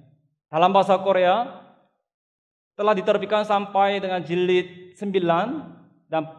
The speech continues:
penulis telah menyusun jilid sampai dengan, eh, naskah draft sampai dengan jilid dua belas. Jadi sebenarnya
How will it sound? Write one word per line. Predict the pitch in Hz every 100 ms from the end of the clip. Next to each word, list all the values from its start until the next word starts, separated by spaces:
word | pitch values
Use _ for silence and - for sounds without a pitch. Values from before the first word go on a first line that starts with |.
| - _
penulis | 220 226 240 233
telah | 233 214
menyusun | 214 202 208 - 220 233 240 - - _ -
jilid | 185 196 190
sampai | 196 196 - 226 220
dengan, | 196 190 185 185 - _ _
eh, | 147 139
naskah | 143 196 190 196 185 185
draft | 170 170 170 - - - _
sampai | 180 180 185
dengan | 180 180
jilid | 165 175
dua | 156 180 170
belas. | 180 170 - - - _ _
Jadi | 151 214
sebenarnya | 214 226 226 208 196 214 254